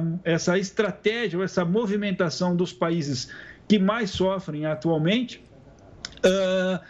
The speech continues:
e, óbvio, seria muito bom, ah, que a gente conseguisse, com a cop vinte e sete,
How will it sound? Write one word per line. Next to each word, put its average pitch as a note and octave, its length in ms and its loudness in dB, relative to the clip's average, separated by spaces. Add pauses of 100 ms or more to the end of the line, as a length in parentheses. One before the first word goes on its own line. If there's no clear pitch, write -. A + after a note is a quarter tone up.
(280)
e, D4 120 2
óbvio, G#3+ 420 0
seria G#3 340 -2
muito A3 340 -2
bom, G3+ 480 0
ah, D3+ 280 -2
que C#3+ 120 -2
a F#3+ 60 0
gente F#3 340 -2 (300)
conseguisse, F#3+ 1080 0 (160)
com A3 260 0
a G3 120 -4
cop F3+ 340 -2
vinte F#3 280 0
e - 20 -8
sete, G3 580 -2